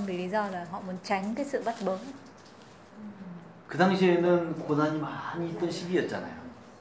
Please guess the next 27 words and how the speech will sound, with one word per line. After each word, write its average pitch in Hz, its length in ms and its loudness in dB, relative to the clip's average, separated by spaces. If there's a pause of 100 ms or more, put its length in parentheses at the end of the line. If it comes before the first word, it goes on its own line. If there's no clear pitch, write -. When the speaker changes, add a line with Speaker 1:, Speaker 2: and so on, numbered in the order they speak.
Speaker 1:
Thời 202 140 2
kỳ 202 200 2
đó 190 120 6
là 220 120 6
thời 220 180 0
kỳ 196 200 0
mà 190 60 -2
rất 233 140 2 (100)
là 240 160 2 (120)
để 226 100 0
tin 220 360 0
Chúa 185 180 4
để 214 120 -2
phải 214 220 -2
trải 175 240 4
qua 196 100 2
nhiều 196 380 2
cái 180 120 -4 (160)
thử 214 80 0
thách. 247 220 -4 (800)
Speaker 2:
특히 - 540 10 (320)
사도 233 340 6
바울이 208 600 8 (600)
핍박을 240 480 6
많이 185 380 -2
받-, 151 280 -6
받았거든요. 123 460 0